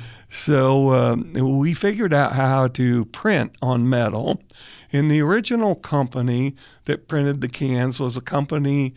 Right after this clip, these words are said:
out of Bryan, Ohio. The name of the company was Ohio Art.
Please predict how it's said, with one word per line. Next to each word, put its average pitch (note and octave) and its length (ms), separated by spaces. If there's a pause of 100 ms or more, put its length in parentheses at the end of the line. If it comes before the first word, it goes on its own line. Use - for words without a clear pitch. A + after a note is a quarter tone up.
(100)
out C3 200
of A#2 100
Bryan, C#3 720 (420)
Ohio. B2+ 920 (380)
The C3+ 80
name C3+ 220
of C#3 60
the C3 60
company C3 360
was A#2 140
Ohio C#3+ 600
Art. A#2+ 480